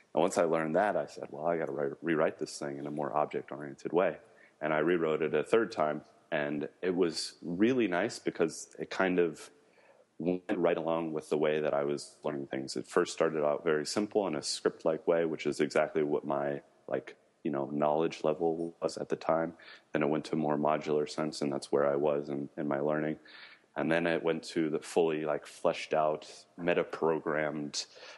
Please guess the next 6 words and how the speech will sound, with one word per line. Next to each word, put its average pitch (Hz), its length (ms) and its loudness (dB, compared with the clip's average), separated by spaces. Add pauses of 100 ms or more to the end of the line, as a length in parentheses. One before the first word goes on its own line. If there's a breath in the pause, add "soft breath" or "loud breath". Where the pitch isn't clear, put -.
(180 loud breath)
object-oriented, 78 1120 -2
buzzword, 76 500 0
buzzword 76 720 -2
type 78 240 2
<laughs> 165 160 6
project. - 580 -2